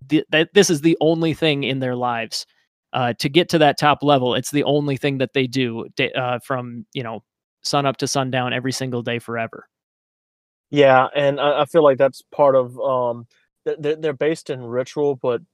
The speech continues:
Speaker 2: there, there comes a point in time to where things have to change. One of my big things is injury. We've seen, uh,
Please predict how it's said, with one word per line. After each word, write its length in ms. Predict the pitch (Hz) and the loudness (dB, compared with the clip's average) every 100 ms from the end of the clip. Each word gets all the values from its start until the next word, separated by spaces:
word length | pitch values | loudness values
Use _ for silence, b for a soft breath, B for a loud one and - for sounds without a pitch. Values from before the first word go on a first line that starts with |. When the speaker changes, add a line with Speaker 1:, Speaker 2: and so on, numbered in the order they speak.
| _ | _
Speaker 2:
there, 240 | 214 131 | 0 0
there 180 | 110 139 | -2 -4
comes 220 | 147 143 | -2 -4
a 60 | 135 | -4
point 220 | 147 135 | -4 -4
in 60 | 123 | -4
time 300 | 139 131 123 | -4 -4 -4
to 100 | 123 | -4
where 400 | 123 120 113 110 _ _ _ _ _ | 0 2 0 -2 _ _ _ _ _
things 320 | 139 131 123 | -6 -6 -4
have 260 | 131 117 - | -2 -2 -8
to 180 | 135 123 | -14 -12
change. 480 | - 123 123 117 | -8 -4 -4 -4
One 160 | 120 127 | 0 2
of 80 | 127 | 4
my 120 | 123 | 2
big 200 | 123 117 | 2 0
things 260 | - 123 117 | -2 -2 -4
is 140 | 117 131 | -4 -2
injury. 480 | 131 127 117 117 | -2 0 2 2
We've 180 | 117 120 | 2 -2
seen, 340 | - 135 127 123 | 0 0 2 4
uh, 360 | 123 117 117 | 6 6 4